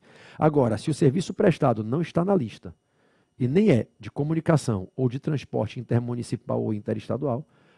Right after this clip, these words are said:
aí ninguém tributa, ele é um serviço não tributável. Ok?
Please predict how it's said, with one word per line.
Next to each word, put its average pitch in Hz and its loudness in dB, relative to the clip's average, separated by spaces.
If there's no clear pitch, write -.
aí 120 4
ninguém 113 -6
tributa, 127 -6
ele 165 6
é 110 4
um 110 -6
serviço 117 -2
não 127 0
tributável. 104 -8
Ok? 175 6